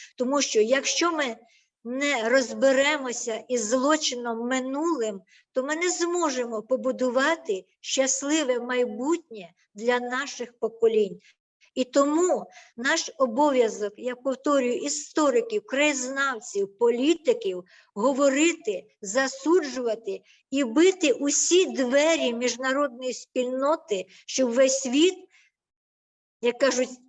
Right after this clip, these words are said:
ствердно заявив, що Голодомор тридцять другого, тридцять третіх років —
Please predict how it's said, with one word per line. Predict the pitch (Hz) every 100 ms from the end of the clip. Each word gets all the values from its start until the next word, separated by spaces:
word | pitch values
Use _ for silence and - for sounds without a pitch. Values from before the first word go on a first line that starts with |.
| _
ствердно | - - 285 254 302 330 285 294
заявив, | 262 277 277 262 226 277 262 214
що | - - 240
Голодомор | 269 262 269 277 311 330
тридцять | - 277 269 285 247
другого, | 262 277 269 262
тридцять | 262 262 247 277
третіх | 254 262 254 247 -
років — | 226 226 254 294 330